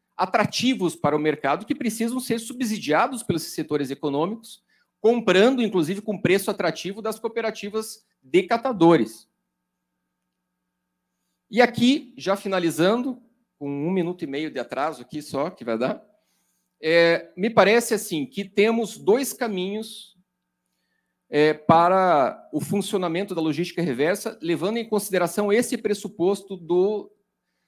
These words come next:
do, da utilização do sistema de créditos, tá? Um primeiro,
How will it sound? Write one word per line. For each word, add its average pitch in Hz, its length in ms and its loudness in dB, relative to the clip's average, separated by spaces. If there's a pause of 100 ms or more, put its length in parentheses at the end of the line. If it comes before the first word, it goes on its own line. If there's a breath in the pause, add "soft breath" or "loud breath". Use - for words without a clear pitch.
(160)
do, 160 320 -2
da 170 100 2
utilização 208 720 -2
do 202 80 -10
sistema 190 420 -8
de 185 100 -10
créditos, - 800 -4
tá? 165 260 2 (480)
Um 214 100 -6
primeiro, 233 580 4